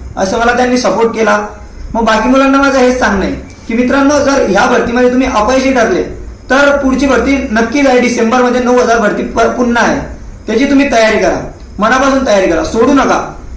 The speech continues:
जर तुम्ही सोडलं तर तुम्ही तिथंच राहाल, जर तुम्ही कंटिन्यू राहिले तर पुढच्या वर्षीला तुम्हाला, पुढच्या भरतीला तुम्हाला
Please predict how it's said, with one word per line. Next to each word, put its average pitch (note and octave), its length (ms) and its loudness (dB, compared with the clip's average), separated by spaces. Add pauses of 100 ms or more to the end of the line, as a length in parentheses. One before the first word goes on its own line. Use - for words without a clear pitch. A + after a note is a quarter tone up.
जर A#3 200 0
तुम्ही C4+ 180 2
सोडलं A#3 540 0
तर B3 140 0
तुम्ही C4 200 0
तिथंच B3 280 2
राहाल, - 460 -2
जर A3 200 -2
तुम्ही B3 180 0
कंटिन्यू A3+ 380 0
राहिले A3 380 0
तर A3 100 -2
पुढच्या B3 360 -2
वर्षीला G#3 380 0
तुम्हाला, A3+ 640 -2
पुढच्या G#3 260 -2
भरतीला G3+ 360 0
तुम्हाला A3 460 -2